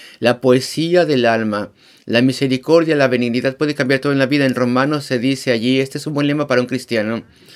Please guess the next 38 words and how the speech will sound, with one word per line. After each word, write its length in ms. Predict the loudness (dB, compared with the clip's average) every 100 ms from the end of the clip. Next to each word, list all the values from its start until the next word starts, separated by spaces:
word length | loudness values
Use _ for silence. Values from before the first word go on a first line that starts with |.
| -20 -20 -20
"Sed 500 | -16 -2 0 0 -2
amorosos, 640 | -2 0 2 2 0 -2 -4
amables 380 | 0 2 2 0
los 160 | -4
unos 180 | -4 -2
a 80 | -2
los 240 | -2 -2
otros". 400 | -4 -2 -2 -4 -10 -20 -20 -20 _ -4
En 160 | -2
vez 220 | 2 2 0
de 100 | -4
considerar 720 | -2 -2 -4 -2 0 2 0
lo 140 | -2
que 120 | -4
tú 220 | -4 -6 -2
piensas 720 | 0 0 -2 -2 -4 -6 -12 _ _ -20 _ _ _ _ _ _
o 80 | -2
lo 140 | -2
que, 140 | -2 -4 -2
lo 160 | -2 -2
que 120 | -2
tú 180 | -6 -4
quieras, 440 | 0 2 2 -2 -4
hay 140 | -4
que 140 | -4
considerar 840 | -2 -2 -2 -2 0 0 0 -4 -8 _ -4
el 180 | -2
deseo 300 | 0 0 0
de 60 | -2
otras 200 | -2 -4
personas. 720 | -4 -4 -4 -6 -4 -8 -12 _ _ _
Es 180 | -8 -4
un 100 | 2
gran 240 | 4 4
lema 280 | 2 0 2
para 160 | 0 0
un 40 |
cristiano. 600 | -2 -6 -6 -6 -6 -10